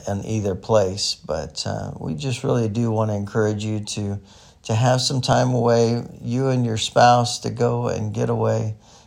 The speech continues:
and enjoy some time together.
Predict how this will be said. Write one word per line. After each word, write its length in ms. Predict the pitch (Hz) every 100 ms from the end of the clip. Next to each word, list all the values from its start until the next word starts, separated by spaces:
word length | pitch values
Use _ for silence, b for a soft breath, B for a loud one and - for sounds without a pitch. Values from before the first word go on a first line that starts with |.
| b
and 140 | 98 101
enjoy 680 | 98 92 113 117 120 113
some 260 | 113 - 98
time 440 | - 107 110 110
together. 640 | 107 92 104 107 120 127